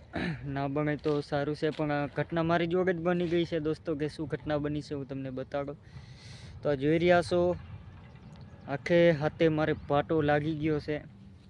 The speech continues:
વાયરનું વાયર, કાંટા વાયરિંગે ના થયું અને કામ અધૂરું રહી ગયું મારું.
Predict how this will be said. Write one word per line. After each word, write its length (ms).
વાયરનું 540
વાયર, 240
કાંટા 340
વાયરિંગે 440
ના 160
થયું 380
અને 180
કામ 300
અધૂરું 320
રહી 180
ગયું 260
મારું. 300